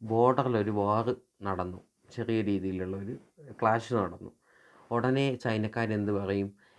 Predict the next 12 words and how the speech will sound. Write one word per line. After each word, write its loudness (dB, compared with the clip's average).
"ഇന്ത്യയിൽ 2
നിന്നുള്ള 0
ഒരു 2
ഗുഡ്സും -4
ഞങ്ങൾക്ക് -6
വേണ്ടാന്ന്" -2
പറയും. -16
അപ്പം -4
നമ്മുടെ 0
കമ്പനി 0
കുടുങ്ങി, -6
കുറേ -2